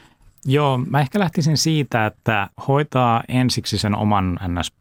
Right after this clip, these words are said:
säästöpuskurin kuntoon. Puhun kirjassa puskurirahastosta käytännössä, joka käytännössä tarkoittaa sitä, että se käteiskassa on kunnossa sen osalta, että jos sattuu vaikka nopea koronnousu tai sattuu vaikka työttömyys tai tällainen,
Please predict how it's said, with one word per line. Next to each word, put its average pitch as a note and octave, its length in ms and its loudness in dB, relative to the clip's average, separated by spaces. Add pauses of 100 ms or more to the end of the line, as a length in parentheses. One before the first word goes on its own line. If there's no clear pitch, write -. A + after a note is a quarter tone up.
(440)
säästöpuskurin B2 920 -2 (100)
kuntoon. A#2+ 500 -2 (220)
Puhun F#2+ 180 0
kirjassa F2+ 340 -2
puskurirahastosta E2+ 840 -6
käytännössä, A#2 500 -2
joka G2+ 220 -2
käytännössä G#2 340 -2
tarkoittaa G#2+ 380 -2
sitä, F#2 220 -2
että F2 300 -6 (680)
se - 120 0
käteiskassa A#2 1120 0 (400)
on F#2+ 160 0
kunnossa G2 480 0
sen F#2 240 0
osalta, E2+ 540 -4 (320)
että F#2+ 300 -2
jos G2 500 -2 (420)
sattuu F2 520 -2
vaikka D#2+ 480 -2
nopea D#2+ 320 -4
koronnousu D#2+ 640 -4
tai G2 200 -6
sattuu F#2 460 -2
vaikka E2+ 300 -2
työttömyys A1+ 640 -6
tai - 160 -8
tällainen, B1 480 -6